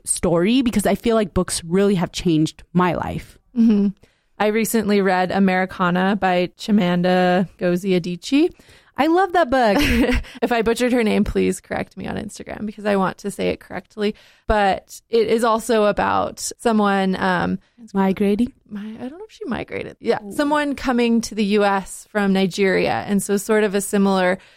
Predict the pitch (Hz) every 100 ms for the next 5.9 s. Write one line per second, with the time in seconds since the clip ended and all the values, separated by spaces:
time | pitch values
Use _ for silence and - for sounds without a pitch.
0 | _ - 208 202 190 190 196 - 190 185
1 | - 202 185 180 180 196 - 190 - -
2 | 190 - 185 190 190 - 185 185 208 196
3 | 196 190 190 - 196 190 202 185 180 190
4 | - 185 180 190 185 - 185 196 - 190
5 | 185 185 190 180 190 180 180 185 190